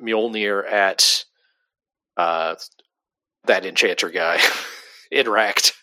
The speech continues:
on the cover. But he's all, like, in black and white, kind of, like, uh, silhouette-y. It's kinda cool looking.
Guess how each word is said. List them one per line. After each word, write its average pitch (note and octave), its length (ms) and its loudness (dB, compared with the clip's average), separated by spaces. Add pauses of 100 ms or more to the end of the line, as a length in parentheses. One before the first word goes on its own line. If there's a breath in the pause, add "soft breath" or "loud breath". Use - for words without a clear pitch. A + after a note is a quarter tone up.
(320)
on G#2 120 -2
the G#2+ 80 -2
cover. G#2 420 0 (1300 loud breath)
But C#3 80 4
he's C3+ 120 0
all, C#3 180 4
like, B2+ 200 2
in A2+ 140 0
black G#2+ 300 2
and G#2 140 0
white, G#2 420 0
kind G#2 180 0
of, G2 120 -4
like, F#2 260 -4 (1500)
uh, D#2 320 0
silhouette-y. A#2 680 2 (760)
It's - 140 0
kinda - 180 2
cool C3+ 240 -6
looking. C3 220 -6